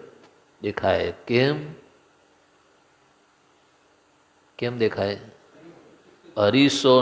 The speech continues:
નિર્મળ છે એટલે. એમાં કૂતરુંય દેખાય અને સાધુય દેખાય ને ભગવાનનો ભક્ત પણ દેખાય ને ભગવાન પણ દેખાય. અરીસો નિર્મળ છે એટલે.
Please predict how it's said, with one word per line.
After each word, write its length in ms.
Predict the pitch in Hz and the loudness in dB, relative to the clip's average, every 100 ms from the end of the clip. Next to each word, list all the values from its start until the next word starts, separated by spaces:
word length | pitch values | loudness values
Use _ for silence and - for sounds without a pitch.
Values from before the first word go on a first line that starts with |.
| 110 | 2
નિર્મળ 720 | 101 107 107 110 113 110 98 | -2 0 0 2 6 6 4
છે 360 | - 98 92 92 | -2 -4 -2 -2
એટલે. 400 | - 90 78 69 - _ _ _ _ _ _ _ _ _ _ _ _ _ _ _ _ _ - | -4 -10 -10 -12 -20 _ _ _ _ _ _ _ _ _ _ _ _ _ _ _ _ _ -16
એમાં 320 | 107 95 - | -6 -6 -6
કૂતરુંય 460 | 120 110 135 135 | -10 -2 2 2
દેખાય 680 | 123 117 - 123 127 127 117 - | 2 0 0 0 0 -4 -8 -10
અને 320 | 104 107 104 | -10 -10 -12
સાધુય 600 | - - 95 92 98 104 | -12 -4 -2 -2 -2 -4
દેખાય 460 | 101 101 - - - | -2 -6 -8 -10 -10
ને 80 | 98 | -8
ભગવાનનો 540 | 92 95 95 90 95 | -6 -4 -4 -6 -10
ભક્ત 360 | 95 101 - - | -4 -4 -4 -10
પણ 300 | - - 113 | -10 -10 -8
દેખાય 360 | 120 - 123 | -10 -8 -10
ને 100 | 123 | -8
ભગવાન 460 | 101 90 90 82 80 - - | -6 -6 -4 -4 -6 -14 -20
પણ 220 | - 85 | -20 -14
દેખાય. 420 | 85 - 64 - - _ _ _ _ _ _ _ _ _ _ _ | -14 -14 -20 -20 -20 _ _ _ _ _ _ _ _ _ _ _
અરીસો 500 | - 123 131 - 113 | -4 0 -2 0 0
નિર્મળ 560 | 101 101 104 104 92 87 | 0 -2 -2 0 -2 -2
છે 320 | - 92 90 | -6 -10 -8
એટલે. 300 | 95 80 80 | -10 -12 -16